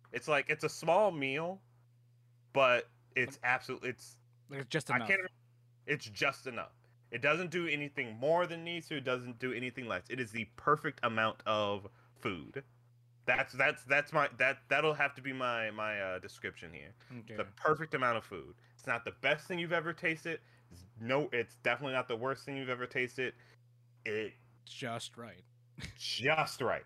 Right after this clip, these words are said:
Speaker 2: Like Goldilocks.
Speaker 1: It just, it get, it hits everything that you need in a meal. And it,
Speaker 2: Okay.
Speaker 1: it's, it's full, it's super satisfying. That's what it is, satisfying. It's not
Speaker 2: Okay.
Speaker 1: calming, it's satisfying.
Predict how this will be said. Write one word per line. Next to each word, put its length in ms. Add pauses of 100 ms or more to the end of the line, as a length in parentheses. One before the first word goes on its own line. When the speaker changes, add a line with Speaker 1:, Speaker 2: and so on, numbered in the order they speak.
Speaker 2:
Like 140
Goldilocks. 420
Speaker 1:
It 60
just, 280
it 200
get, 200
it 160
hits 380
everything 1300
that 200
you 160
need 360
in 120
a 60
meal. 360 (460)
And 160
it, 120
Speaker 2:
Okay. 120
Speaker 1:
it's, 260
it's 340
full, 280
it's 180
super 300
satisfying. 560
That's 180
what 120
it 100
is, 100
satisfying. 560
It's 140
not 200
Speaker 2:
Okay. 60
Speaker 1:
calming, 460
it's 160
satisfying. 720